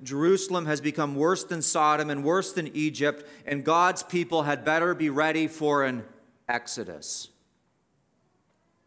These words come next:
There's a new exodus. And you're getting out of this wicked city because the city's about to burn.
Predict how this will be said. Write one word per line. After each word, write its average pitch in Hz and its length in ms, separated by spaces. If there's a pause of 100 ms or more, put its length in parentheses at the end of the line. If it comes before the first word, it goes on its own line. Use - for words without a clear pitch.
(720)
There's 110 160
a 117 40
new 131 200
exodus. 87 720 (2500)
And 110 100
you're 113 100
getting 131 360
out 123 160
of 113 120
this 117 220
wicked 117 420
city 90 440 (920)
because 98 280
the 98 80
city's 107 360
about 98 260
to 90 60
burn. 87 360